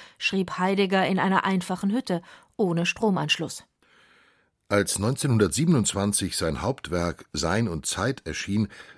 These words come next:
Speaker 2: sahen viele darin ein Jahrhundertwerk, das die Philosophiegeschichte auf ein neues Fundament stellt. Der viel bewunderte Existenzphilosoph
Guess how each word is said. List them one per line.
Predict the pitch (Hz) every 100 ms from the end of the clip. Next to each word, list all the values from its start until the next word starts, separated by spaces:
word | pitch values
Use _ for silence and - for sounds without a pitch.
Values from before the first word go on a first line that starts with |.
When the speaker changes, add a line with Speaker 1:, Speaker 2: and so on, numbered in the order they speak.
| _ -
Speaker 2:
sahen | 87 82
viele | 80 - 147
darin | 101 85 110 107
ein | 90 90
Jahrhundertwerk, | 95 - 113 85 65 - 78 69 - - - - -
das | 69
die | - 73
Philosophiegeschichte | 82 80 87 - 131 107 - 104 - 107
auf | 76 80
ein | 76
neues | 80 90 90
Fundament | - 95 92 98 80
stellt. | - - - - _ _ _ - - - - _
Der | 78
viel | - 160 160
bewunderte | 104 87 147 147 - -
Existenzphilosoph | - - - 101 139 - 90 85 90 107